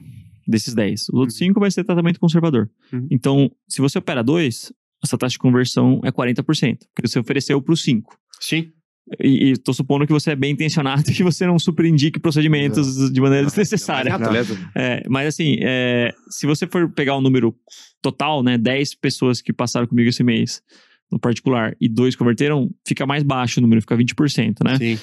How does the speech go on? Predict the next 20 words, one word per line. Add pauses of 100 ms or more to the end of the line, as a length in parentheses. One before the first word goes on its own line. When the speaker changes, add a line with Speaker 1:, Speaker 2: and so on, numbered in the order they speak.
(340)
Speaker 1:
É, (160)
e
que
é
um
número
que
não
serve
pra
muita
coisa,
porque
na
verdade (520)
a
taxa
de
conversão
é,